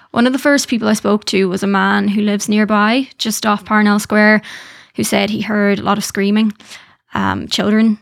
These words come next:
and adults as well, just everyone. He said he was screaming himself as well. There was a mixture of locals and tourists gathering, just watching,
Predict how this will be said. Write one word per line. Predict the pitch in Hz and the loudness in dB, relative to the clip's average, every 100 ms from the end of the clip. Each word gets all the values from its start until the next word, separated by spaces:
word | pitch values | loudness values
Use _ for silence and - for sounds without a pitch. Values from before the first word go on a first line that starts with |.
| _ | _
and | - 208 208 208 - | -6 -4 -2 -4 -4
adults | - 202 214 - | -2 -2 -2 -4
as | 214 | -2
well, | 202 202 226 | 0 0 0
just | 240 214 - - _ _ _ | -4 -10 -10 -14 _ _ _
everyone. | 202 202 226 226 | -4 -2 0 2
He | 214 | 0
said | 202 | 0
he | - 190 | -4 -4
was | 185 | -4
screaming | - 190 180 | -4 -4 -2
himself | 185 202 190 196 | -4 -4 -4 -4
as | - 208 | -8 -6
well. | 202 202 - - - - - | -4 -4 -6 -14 -16 -12 0
There | 233 | 2
was | 240 | 2
a | |
mixture | 247 247 - 254 | -2 -2 0 0
of | 240 | 2
locals | 226 220 226 220 | 0 0 -2 0
and | 226 | -2
tourists | 208 214 220 208 - | 0 0 0 -2 -6
gathering, | - 214 214 226 226 226 | -2 0 0 -2 -2 -4
just | - | -6
watching, | 202 202 - 202 208 | -4 -4 -4 0 0